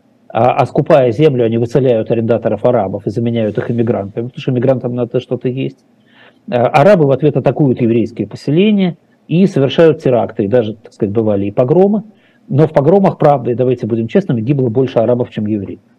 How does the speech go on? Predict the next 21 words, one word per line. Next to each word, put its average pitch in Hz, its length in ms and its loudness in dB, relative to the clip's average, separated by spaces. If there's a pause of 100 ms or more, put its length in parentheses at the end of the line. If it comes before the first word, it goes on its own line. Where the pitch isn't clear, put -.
(220)
во 101 100 -14
все - 160 -14
это - 180 -14
время. 151 220 -18 (1700)
А, 127 640 4 (1500)
политическая 175 640 2
деятельность 113 500 -2
вокруг, 117 400 -2 (220)
а, 113 140 0
этого 117 300 0
пространства 117 580 -2
идет. 110 460 -6 (440)
В 131 80 -8
двадцать 190 220 4
втором 160 240 2
году 139 240 2
конференция 135 560 -2
Лиги 117 180 -2
наций 123 340 -2
в - 60 -12
Сан-Ремо 117 640 0